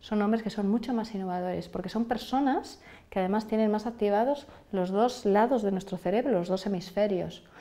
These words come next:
y la conexión existente entre ambos. Son personas que van a tener ideas lógicas, que van a tener ideas creativas, ideas lógico-creativas. Sucede lo mismo con las mujeres. ¿Qué tienen los hombres que nos hace a nosotras funcionar mejor?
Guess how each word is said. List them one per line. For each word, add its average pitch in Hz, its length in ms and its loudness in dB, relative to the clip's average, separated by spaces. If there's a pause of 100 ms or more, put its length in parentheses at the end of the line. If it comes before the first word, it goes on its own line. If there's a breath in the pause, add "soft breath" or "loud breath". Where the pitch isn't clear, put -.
(180 loud breath)
y 196 60 0
la 180 100 4
conexión 185 420 -2
existente 220 580 -2
entre 185 220 -4
ambos. 180 440 -4 (380 loud breath)
Son 185 200 -4
personas 269 720 0
que - 120 -6
van 180 120 -2
a 180 60 -4
tener 180 260 -2
ideas 170 320 -2
lógicas, 214 580 -2
que 196 100 -12
van 175 120 -6
a 175 80 -8
tener 170 200 -4
ideas 170 300 -2
creativas, 180 480 0
ideas 180 340 -2
lógico-creativas. 180 880 -8 (360 loud breath)
Sucede 226 360 4
lo 247 120 4
mismo 214 240 2
con 240 80 0
las 196 160 -2
mujeres. 196 520 -4 (600)
¿Qué 226 140 6
tienen 226 320 6
los 185 200 0
hombres 320 560 0 (480 soft breath)
que 220 140 2
nos 202 160 -2
hace 214 180 -2
a 214 60 0
nosotras 226 800 -4 (220)
funcionar 185 380 -2
mejor? 185 340 -8